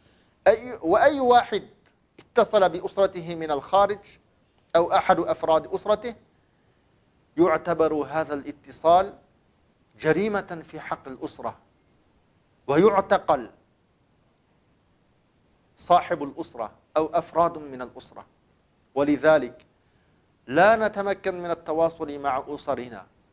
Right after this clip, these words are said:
وأنا من ضمن هؤلاء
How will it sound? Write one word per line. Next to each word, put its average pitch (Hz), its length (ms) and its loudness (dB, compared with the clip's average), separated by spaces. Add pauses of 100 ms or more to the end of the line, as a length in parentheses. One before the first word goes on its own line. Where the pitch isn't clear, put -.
(1800)
وأنا 247 320 4
من 254 220 -4
ضمن 262 220 -2
هؤلاء 220 720 0